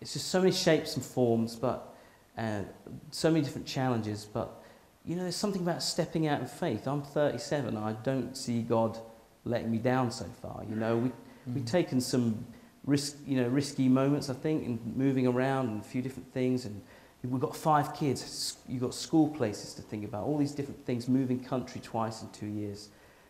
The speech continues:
Speaker 1: But his faithfulness is, uh, he has an amazing track record, and there's, there, once you, once you taste that, not just in church planting, but in the life of faith in general, you can't really go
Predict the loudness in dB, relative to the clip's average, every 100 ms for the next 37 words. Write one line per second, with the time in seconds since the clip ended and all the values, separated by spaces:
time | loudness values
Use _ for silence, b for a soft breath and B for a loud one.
0 | B 4 4 4 -2 0 0 0 0 -6
1 | -6 -6 -6 -4 0 0 -2 -4 -4 -2
2 | 0 2 2 2 0 0 -2 -4 -10 -8
3 | -6 -6 -6 B B B B -2 -2 -4
4 | -4 0 2 2 0 2 2 2 0 0
5 | 0 0 2 2 2 -2 -2 -4 -8 B
6 | B B -2 -2 -2 -2 -4 -2 -2 -2
7 | -6 -8 -8 -6 -6 -4 -2 -2 -4 -8
8 | -6 -4 -4 -8 -8 -6 -6 -8 -12 B
9 | B -8 -8 -4 -4 -6 -10 -10